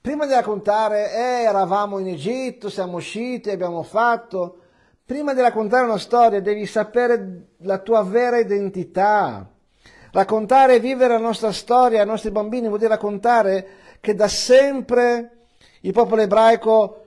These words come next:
è stato in minaccia, volevano annientarci, eppure siamo qui perché Hashem ci protegge. Non limitiamoci a raccontare la storiella in sé.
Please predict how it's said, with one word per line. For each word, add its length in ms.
è 100
stato 440
in 260
minaccia, 640
volevano 560
annientarci, 1500
eppure 460
siamo 300
qui 420
perché 240
Hashem 300
ci 140
protegge. 920
Non 360
limitiamoci 840
a 40
raccontare 560
la 100
storiella 800
in 140
sé. 520